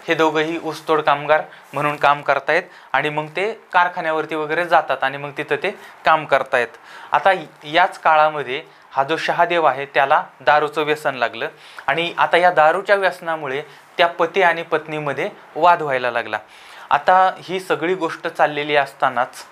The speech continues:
ह्या, अ, ह्यांचा जो, अम, एक टोळी असते बघा, त्या टोळीचा एक मुकादम होता, त्याचं नाव आहे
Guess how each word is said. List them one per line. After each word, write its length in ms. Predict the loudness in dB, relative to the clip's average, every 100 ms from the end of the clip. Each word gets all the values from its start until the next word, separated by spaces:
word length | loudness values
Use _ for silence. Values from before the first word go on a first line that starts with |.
| -20 -20 -20 -20 -20 -6
ह्या, 260 | 2 6 6 2 _ _ _ _
अ, 300 | -6 -6 -6 -4
ह्यांचा 340 | -2 0 0
जो, 160 | 0 -2
अम, 560 | -2 -6 -8 -4 -4 -4
एक 140 | -6 -4 2
टोळी 220 | 4 6
असते 260 | 4 0
बघा, 240 | -2 0 -2
त्या 200 | 0 0
टोळीचा 500 | 0 -4 -4 0 2
एक 200 | 2 0
मुकादम 500 | -10 -2 2 2 0
होता, 220 | -8 -8 -8 -10 -20 -8 0
त्याचं 280 | 0 2
नाव 200 | 2 4
आहे 240 | 4 2